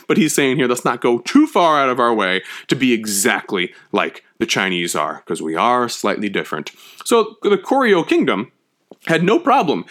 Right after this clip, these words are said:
giving tribute, paying tribute to any outside power that threatened them as a means of retaining their own autonomy. When you're a tiny little peninsula caught between a behemoth to the west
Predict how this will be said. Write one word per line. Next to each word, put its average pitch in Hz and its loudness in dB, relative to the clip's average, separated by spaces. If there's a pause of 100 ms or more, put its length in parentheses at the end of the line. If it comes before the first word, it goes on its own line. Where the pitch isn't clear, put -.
(360)
giving 196 4
tribute, 180 -2
paying 190 2
tribute 208 0 (260)
to - 0
any 311 4
outside 208 0
power 156 2 (160)
that 185 -4
threatened 240 0
them 113 0
as 151 2
a 165 2
means 254 4
of 190 0
retaining 196 2
their 180 -2
own 147 2
autonomy. 196 2
When 110 0
you're 123 2
a 113 0
tiny 302 2
little 269 0
peninsula 220 0 (540)
caught - 0
between 196 4 (240)
a 170 4
behemoth 175 0 (380)
to 190 4
the 139 4
west 247 0